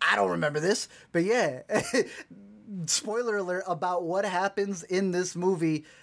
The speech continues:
Uh, it's all about a woman who had, does her research and kind of is almost talking to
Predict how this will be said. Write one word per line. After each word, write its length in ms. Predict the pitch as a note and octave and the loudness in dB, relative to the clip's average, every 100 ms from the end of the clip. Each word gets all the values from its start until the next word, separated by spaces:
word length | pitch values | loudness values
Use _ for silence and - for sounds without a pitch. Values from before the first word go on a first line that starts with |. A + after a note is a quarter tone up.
| - | -6
Uh, 200 | D#3 D3+ | -4 -2
it's 160 | F3 E3 | -2 0
all 220 | E3 F#3+ | 2 4
about 420 | F3+ F3 F3 E3 - | 4 4 4 2 0
a 80 | D#3 | 0
woman 540 | C#3+ F#3 F#3+ D#3+ D3+ | 2 2 4 2 2
who 500 | C3 D3 C#3+ C3+ B2+ _ | -4 -4 -4 -4 -8 _
had, 200 | - C#3+ | -8 -2
does 220 | F3 F#3+ | 2 2
her 120 | G3 D#3+ | 2 0
research 560 | F3 G3 D#3+ D3+ - - - | 0 0 2 0 0 -12 -6
and 120 | D3+ | -4
kind 220 | D#3 F#3+ | 2 2
of 80 | G3+ | 2
is 80 | E3+ | 2
almost 340 | F#3+ E3 D#3 | 2 2 -2
talking 520 | - F#3 G#3+ G#3+ F#3+ D3+ | -2 0 2 0 -4 -4
to 380 | - D#3 C#3+ | -2 0 0